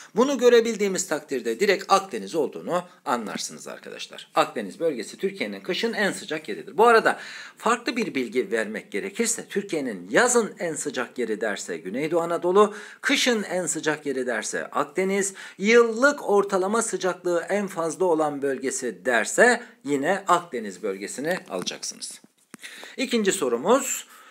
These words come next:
Yukarıdakilerden hangileri bir bölgedeki buharlaşmayı etkilemez demiş. Buharlaşma sıcaklıkla alakalıdır arkadaşlar. Boylam, boylamın hiçbir şekilde etkisi yoktur.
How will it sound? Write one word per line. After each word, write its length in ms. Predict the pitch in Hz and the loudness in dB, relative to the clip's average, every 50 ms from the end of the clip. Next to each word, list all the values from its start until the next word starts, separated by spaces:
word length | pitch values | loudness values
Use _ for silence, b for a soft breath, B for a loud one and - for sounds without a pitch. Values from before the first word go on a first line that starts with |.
| B - | B -2
Yukarıdakilerden 760 | 214 240 226 226 226 220 220 214 226 214 208 208 208 220 208 | -2 0 2 2 4 4 2 4 4 4 4 4 4 2 2
hangileri 540 | 185 208 226 220 208 208 202 208 240 277 240 | 2 0 0 0 0 0 2 2 2 2 0
bir 220 | 247 247 220 170 | 0 -2 0 2
bölgedeki 560 | 180 180 165 151 156 151 143 131 - 143 131 | 2 0 2 0 -2 -2 -2 -4 -4 -4 -6
buharlaşmayı 840 | 165 160 147 180 175 165 151 151 147 143 - - 151 165 190 226 220 | -4 -2 -2 0 0 0 0 -2 -2 -4 -6 -8 -8 -6 -4 -2 -2
etkilemez 580 | 151 - - - 123 113 107 104 98 95 - | -2 -4 -4 -6 -6 -6 -4 -4 -6 -6 -6
demiş. 400 | - - 101 - - - - - _ - | -8 -10 -10 -10 -10 -10 -12 -14 _ -6
Buharlaşma 640 | 196 226 214 214 190 151 127 110 107 - - 247 262 | -4 -2 0 0 0 -2 -2 -6 -8 -4 -4 -4 -2
sıcaklıkla 640 | - - 170 - 151 127 - - 117 - - - | -2 -4 -6 -6 -6 -8 -8 -12 -16 -14 -10 -10
alakalıdır 560 | - 156 147 - - 143 - - - - - - | -10 -8 -8 -10 -12 -12 -14 -16 -16 -16 -16 -16
arkadaşlar. 640 | - - - - - - - - - - - - B B B B B B B B B - | -16 -16 -16 -16 -16 -14 -14 -14 -14 -14 -18 -20 B B B B B B B B B 2
Boylam, 380 | 226 302 302 277 240 208 165 - - - _ _ _ - | 4 4 4 6 4 2 2 0 -6 -14 _ _ _ 2
boylamın 560 | 170 202 208 196 180 180 170 180 185 175 160 - - | 4 6 6 6 4 2 0 -2 -4 -6 -8 -10 -8
hiçbir 280 | 285 202 - - 165 | -6 -6 -4 -4 -6
şekilde 380 | 139 - 127 113 - 120 107 110 | -6 -6 -8 -10 -10 -8 -6 -6
etkisi 380 | 104 98 - - 117 - - 185 | -6 -6 -8 -10 -10 -6 -2 -2
yoktur. 480 | 160 - - - - - - - - | -2 -2 -4 -10 -18 -16 -16 -16 -16